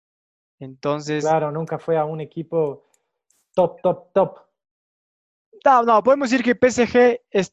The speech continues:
Speaker 1: top,
Speaker 2: No,
Speaker 1: pero
Speaker 2: pero,
Speaker 1: lo que yo me
Speaker 2: a ver,
Speaker 1: refiero
Speaker 2: la
Speaker 1: es
Speaker 2: liga no es top, para mí no es top, ¿sabes por qué? Porque la liga francesa no es competitiva, no puedes
Speaker 1: Sí,
Speaker 2: crecer si vas al P S G. Y
Speaker 1: pero
Speaker 2: apuesto
Speaker 1: es un
Speaker 2: un
Speaker 1: equipo
Speaker 2: equipo top
Speaker 1: grande,
Speaker 2: mundial.
Speaker 1: llamativo.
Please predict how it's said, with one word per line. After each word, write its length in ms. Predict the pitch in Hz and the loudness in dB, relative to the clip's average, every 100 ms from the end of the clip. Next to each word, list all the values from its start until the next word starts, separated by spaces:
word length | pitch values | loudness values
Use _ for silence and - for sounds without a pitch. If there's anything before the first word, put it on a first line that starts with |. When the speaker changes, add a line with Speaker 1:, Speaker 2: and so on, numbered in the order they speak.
| _ | _
Speaker 1:
top, 240 | 190 147 _ | 2 2 _
Speaker 2:
No, 480 | _ _ _ _ | _ _ _ _
Speaker 1:
pero 120 | 175 170 | 2 4
Speaker 2:
pero, 140 | 170 | 4
Speaker 1:
lo 120 | 165 | 4
que 140 | 160 175 | 2 2
yo 100 | 202 | 4
me 100 | 208 | 2
Speaker 2:
a 20 | |
ver, 100 | 190 | 2
Speaker 1:
refiero 280 | 180 202 202 | 4 4 6
Speaker 2:
la 80 | 208 | 4
Speaker 1:
es 60 | 202 | 4
Speaker 2:
liga 260 | 262 247 | 2 0
no 160 | 202 226 | -2 -4
es 140 | 247 | -4
top, 380 | - 262 247 - | 0 0 0 -4
para 160 | - 196 | -4 -2
mí 120 | 220 | -2
no 80 | 254 | -4
es 100 | 247 | -2
top, 200 | 247 247 | -2 -2
¿sabes 200 | 233 233 | -2 -2
por 160 | 233 196 | -2 -6
qué? 160 | 254 | -8
Porque 240 | 254 208 220 | -8 -8 -2
la 100 | 220 | -2
liga 200 | 254 269 | 0 -2
francesa 400 | 233 190 254 233 | -4 -4 -2 -2
no 100 | 240 | -4
es 80 | |
competitiva, 560 | - 220 220 208 233 233 | -8 -4 -4 -4 -4 -4
no 240 | 185 226 | -2 -6
puedes 240 | - 269 302 | -4 0 2
Speaker 1:
Sí, 160 | 302 277 | 4 2
Speaker 2:
crecer 240 | - 247 | 2 -2
si 100 | - | 0
vas 140 | 226 233 | 0 0
al 100 | - | -4
P 80 | |
S 140 | 220 214 | -6 -6
G. 220 | - 233 | -6 -6
Y 180 | - _ | -6 _
Speaker 1:
pero 120 | 180 | -2
Speaker 2:
apuesto 240 | 190 277 294 | 6 8 8
Speaker 1:
es 80 | |
un 60 | 277 | 6
Speaker 2:
un 60 | 254 | 2
Speaker 1:
equipo 180 | 240 | 2
Speaker 2:
equipo 140 | 254 262 | 2 4
top 60 | 220 | 4
Speaker 1:
grande, 440 | 214 208 208 208 | 6 6 4 2
Speaker 2:
mundial. 100 | 190 | 2
Speaker 1:
llamativo. 920 | 180 180 170 - 190 196 196 175 143 | 2 2 0 0 0 2 2 2 -2